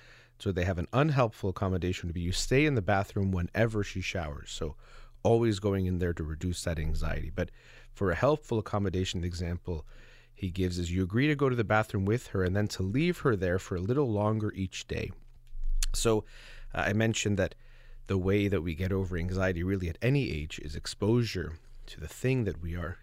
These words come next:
anxious about. And we can see that the helpful accommodation is to still give s-, that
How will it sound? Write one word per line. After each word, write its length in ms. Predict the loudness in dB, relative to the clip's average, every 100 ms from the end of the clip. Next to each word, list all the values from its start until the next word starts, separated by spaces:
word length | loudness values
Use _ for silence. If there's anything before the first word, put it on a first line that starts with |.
| -4
anxious 440 | -2 0 -2 -6
about. 360 | -2 2 2 0 -12 -20 -20 -8
And 100 | -4
we 80 | -4
can 120 | -6
see 140 | -4
that 180 | -4 -2
the 80 | -6
helpful 440 | -2 0 0 0
accommodation 840 | -2 0 -2 0 -2 -4 -4 -6 -10 -12 -18 -20 -20 _
is 240 | -6 -4 -4
to 100 | -6
still 220 | 0 0
give 160 | 2 -2
s-, 180 | -6 -8
that 240 | -2 -2